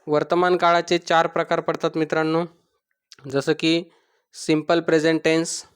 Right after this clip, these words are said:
या ठिकाणी प्रेझेंट सिंपल टेन्स पण म्हणू शकता तुम्ही किंवा सिंपल प्रेझेंट टेन्स पण म्हणू शकता.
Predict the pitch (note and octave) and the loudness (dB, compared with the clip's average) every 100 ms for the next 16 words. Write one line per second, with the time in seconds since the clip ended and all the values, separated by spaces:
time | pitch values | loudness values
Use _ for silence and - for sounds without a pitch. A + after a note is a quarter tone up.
0 | _ _ _ _ - C#3 C#3 C#3+ C#3+ D3+ | _ _ _ _ -6 -4 -2 -2 -2 -4
1 | D#3+ - D3+ D3 E3+ F3 F3 E3 E3+ E3 | -6 -2 0 2 2 0 -2 -2 -2 0
2 | E3+ E3+ F3+ F3 E3+ E3+ E3 F3 E3 E3+ | -2 0 -2 0 0 -2 -4 -2 -2 0
3 | F3+ - _ _ - D#3 D#3+ - E3 E3 | -2 -4 _ _ -4 0 0 0 -2 0
4 | E3+ E3 D#3+ D3+ D3 D3 C#3 - C#3+ C3 | -2 0 0 0 0 -2 -2 -4 -6 -4
5 | A#2+ A#2 - - | -6 -8 -10 -12